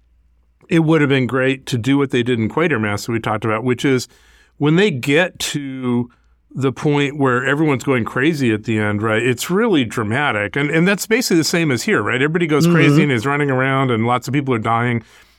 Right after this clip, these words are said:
Speaker 1: And in Quatermass, it's quite intense and dramatic and, and, and really something to experience. And here, it's not, right? It's, it's just
Speaker 2: Uh,
Speaker 1: kind of in
Speaker 2: here
Speaker 1: the
Speaker 2: it's
Speaker 1: background.
Speaker 2: soldiers running past the gate.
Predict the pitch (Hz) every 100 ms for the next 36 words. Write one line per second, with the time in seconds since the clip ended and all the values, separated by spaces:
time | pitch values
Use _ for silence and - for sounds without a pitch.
0 | _ 151 156 - 226 240 135 117 123 110
1 | - - 214 226 127 113 156 151 143 127
2 | 110 107 123 139 135 127 110 107 113 139
3 | 113 113 113 131 117 117 147 147 143 139
4 | 131 110 - 180 170 120 110 123 170 208
5 | 151 - _ _ _ _ _ 139 156 147
6 | 120 95 135 120 113 113 135 120 - 127
7 | 139 131 127 143 143 131 117 170 160 147
8 | 135 120 120 131 131 120 127 117 - 113
9 | 110 113